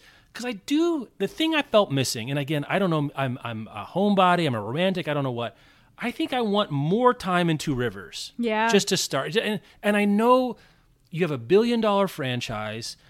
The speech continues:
Speaker 1: You're trying to get people who are into Game of Thrones interested, and that ends with White Walkers and incest and people getting
Speaker 2: Right.
Speaker 1: thrown off towers. I
Speaker 2: Right.
Speaker 1: totally get what, I get wanting to end with Moiraine, you know, doing lightning from the
Speaker 2: Mm-hmm.
Speaker 1: sky and, uh, Tai Chi electricity stuff. I get
Speaker 2: Right.
Speaker 1: that's what you're trying to do.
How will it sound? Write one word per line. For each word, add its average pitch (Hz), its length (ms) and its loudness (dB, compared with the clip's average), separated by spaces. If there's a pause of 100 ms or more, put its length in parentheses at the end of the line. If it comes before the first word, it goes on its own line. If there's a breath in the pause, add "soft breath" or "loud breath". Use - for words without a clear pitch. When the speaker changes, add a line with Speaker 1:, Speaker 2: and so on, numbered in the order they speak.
(160 soft breath)
Speaker 1:
You're 139 140 -2
trying 226 480 0
to 233 60 6
get 220 160 2
people 190 340 -2
who 170 160 2
are 160 80 2
into 180 200 2
Game 170 220 2
of 156 80 -2
Thrones 160 260 0
interested, 127 460 -2
and 139 100 2
that 208 100 2
ends 208 160 2
with 127 120 -2
White 165 320 0
Walkers 208 500 2
and 139 100 2
incest 190 520 0
and 135 120 -2
people 220 240 -2
getting 208 180 4
Speaker 2:
Right. - 60 -6
Speaker 1:
thrown 180 200 4
off 156 160 0
towers. 95 460 -8 (260 soft breath)
I 170 80 2
Speaker 2:
Right. - 100 0
Speaker 1:
totally 254 460 4
get 214 180 2
what, 190 160 -2 (360 loud breath)
I 151 120 -2
get 208 340 0
wanting 202 260 0
to 196 120 0
end 175 160 0
with 170 120 -4
Moiraine, 151 520 2
you 143 80 0
know, 123 180 0
doing 139 360 2
lightning 120 360 2
from 139 180 0
the 135 60 2
Speaker 2:
Mm-hmm. 131 160 -2
Speaker 1:
sky 127 420 -2
and, 120 260 -2 (280 soft breath)
uh, 123 220 -6
Tai 151 240 0
Chi 143 220 -4 (220)
electricity 127 580 -4
stuff. - 340 -12 (240 soft breath)
I 165 100 -2
get 233 180 2
Speaker 2:
Right. 208 80 -2
Speaker 1:
that's 190 200 0
what 190 80 0
you're 160 100 -6
trying 165 180 -4
to 143 60 -4
do. 120 200 -6